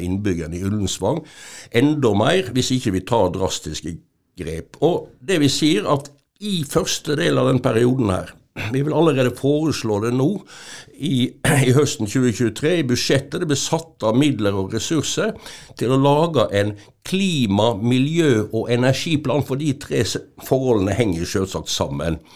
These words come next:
Det viktigste grepet vi kan oppnå, eh, for å få ned,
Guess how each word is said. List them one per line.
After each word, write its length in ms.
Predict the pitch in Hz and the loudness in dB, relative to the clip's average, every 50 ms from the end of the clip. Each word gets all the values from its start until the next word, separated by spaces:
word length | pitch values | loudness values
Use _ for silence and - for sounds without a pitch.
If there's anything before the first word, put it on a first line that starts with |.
| - - - - - - - - - - | -20 -20 -20 -20 -20 -20 -20 -16 -6 -4
Det 80 | 120 135 | -2 0
viktigste 920 | 170 220 208 - - - _ - 160 139 107 92 - - - - 117 107 110 123 | 0 0 0 -2 -8 -14 _ 0 0 0 0 0 -4 -4 -2 0 2 2 2 2
grepet 460 | 135 147 175 165 131 - - 110 98 101 | 2 2 2 2 2 2 2 0 2 2
vi 80 | 98 101 | 0 0
kan 180 | - 110 107 - | 2 2 2 4
oppnå, 480 | - 131 - - - - 82 76 80 85 82 - - - - _ | 2 0 0 0 -6 -4 -2 0 0 -2 -2 -4 -10 -18 -20 _
eh, 320 | - 117 104 90 90 90 - - 110 - - _ _ | -4 -4 -2 -2 -4 -6 -8 -10 -16 -20 -20 _ _
for 300 | - - 156 147 113 107 | -2 -2 0 2 2 0
å 40 | 98 | 0
få 200 | - 123 101 107 | 0 0 0 2
ned, 320 | 123 123 113 101 87 87 | 2 4 4 2 2 0